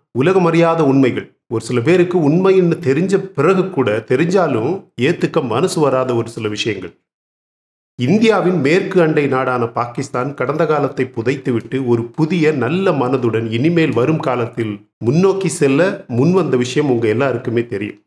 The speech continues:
இந்தியா, பாகிஸ்தான் இரண்டு நாடுகளின் இராணுவத்தினரும் சில வாரங்களுக்கு முன்பு எதிர்பாராத முறையில் போர் நிறுத்தத்தை அறிவித்ததோடு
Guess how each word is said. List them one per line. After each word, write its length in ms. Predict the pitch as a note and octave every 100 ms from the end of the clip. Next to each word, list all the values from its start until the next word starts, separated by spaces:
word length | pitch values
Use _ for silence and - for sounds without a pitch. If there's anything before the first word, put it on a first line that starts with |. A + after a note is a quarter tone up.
| -
இந்தியா, 380 | A#2+ F#3+ G#3 G#3
பாகிஸ்தான் 680 | G3 D#3+ D#3+ D3+ - D#3+ E3
இரண்டு 320 | C3+ F#3+ F3+
நாடுகளின் 540 | D3+ C#3+ C#3+ C#3 C3 G2
இராணுவத்தினரும் 840 | G#2+ C#3+ C#3+ C3+ B2 G2+ F#2+ B2+
சில 220 | D3 A#2+
வாரங்களுக்கு 600 | A2 B2 E3+ E3 C#3 C3+ A#2
முன்பு 400 | A#2 A#2+ C#3 C#3+
எதிர்பாராத 720 | A#2+ G3+ G#3 F#3 F3 D#3+ C3
முறையில் 600 | A#2 A2+ A2 G#2 G2+ - _ _ _
போர் 260 | D3+ G3
நிறுத்தத்தை 580 | E3+ D#3 D3 C#3+ C3 B2
அறிவித்ததோடு 1000 | G#2 A#2+ C3+ B2+ A2 F#2+ G2+ E3 E3+ -